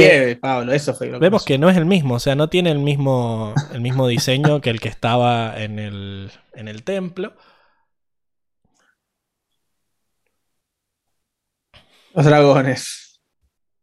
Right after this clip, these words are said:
Speaker 1: Hay
Speaker 2: No, no,
Speaker 1: futuro.
Speaker 2: no creo que sean pegatinas. Para mí, confirmado que hay más de un huevo, así que no está extinta la, <laughs> eh, todavía, todavía sirve, todavía sirven los dragones.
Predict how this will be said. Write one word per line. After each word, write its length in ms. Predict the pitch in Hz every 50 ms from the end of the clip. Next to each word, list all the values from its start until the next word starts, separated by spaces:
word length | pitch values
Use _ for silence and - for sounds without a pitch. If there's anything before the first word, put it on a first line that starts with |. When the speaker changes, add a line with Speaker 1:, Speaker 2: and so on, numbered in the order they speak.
| _ _ _ _ _ _ _ _ _
Speaker 1:
Hay 140 | - 156 170
Speaker 2:
No, 200 | 190 196 190 156
no, 60 | 143 165
Speaker 1:
futuro. 180 | 156 151 139
Speaker 2:
no 60 | 135 123
creo 220 | 123 147 139 131
que 80 | 117 107
sean 240 | - 131 123 113
pegatinas. 520 | - 120 120 120 127 147 208 214 220 190 -
Para 180 | - 131 123
mí, 340 | 127 151 175 175 175 165 - -
confirmado 540 | - 135 127 - - 135 131 147 170 185 165
que 80 | -
hay 100 | 151 151
más 220 | 147 156 175 170 160
de 120 | 151 147
un 200 | 147 160 160 156 143
huevo, 320 | 143 160 170 180 190 208 220
así 260 | 135 123 - - 139
que 460 | 147 - 143 135 131 123 123 117 113 110
no 120 | 120 151 165
está 180 | 143 - 147
extinta 640 | 131 - - - - 120 117 113 107 - 107 104 104 101
la, 360 | 101 101 101 101 104 - - - - - - 127 - - - - - -
<laughs> 540 | - - - - - - - - - - -
eh, 340 | 110 107 104 104 101 95 - -
todavía, 680 | 135 139 143 143 151 170 175 170 151 139 131 123 117 -
todavía 280 | - 135 139 147 147 147
sirve, 280 | - 160 156 156 143
todavía 320 | 139 135 123 120 123 127 123
sirven 380 | 123 - 120 120 117 110 107
los 100 | 104 104
dragones. 500 | 110 101 98 98 101 - - - - -